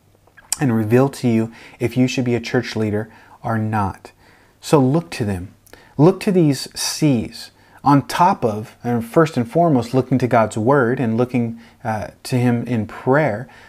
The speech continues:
But many times calling is a long process, and, and we need confirmations and, and sort of like layers to this calling, because the, the task is hard and we get discouraged at times. And so look to character.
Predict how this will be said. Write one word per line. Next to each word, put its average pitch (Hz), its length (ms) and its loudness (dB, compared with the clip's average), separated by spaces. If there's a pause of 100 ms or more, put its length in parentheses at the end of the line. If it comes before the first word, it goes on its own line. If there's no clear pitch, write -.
(160)
But 165 300 2 (260)
many 147 440 2
times 156 460 -2 (100)
calling 160 420 0
is 127 140 2
a 117 40 2
long 117 440 0
process, 123 640 -6
and, 117 180 -2 (240)
and 131 220 2
we 131 100 6
need 151 220 4
confirmations 151 1040 0
and, 104 160 -4 (260)
and 113 140 -2
sort 147 200 2
of 131 140 2
like 123 240 2
layers 117 640 2
to - 140 -6
this 104 220 -6
calling, 101 480 -6
because 127 380 -2
the, 135 160 0
the 123 180 -4
task 139 400 -4
is 143 100 -4
hard 151 320 -4
and 110 100 -2
we 117 140 0
get 117 180 -2
discouraged 135 600 0
at 107 100 -4
times. 101 400 -12
And 120 100 -8
so 151 280 0 (260)
look 170 260 4
to 226 100 -4
character. 165 760 -2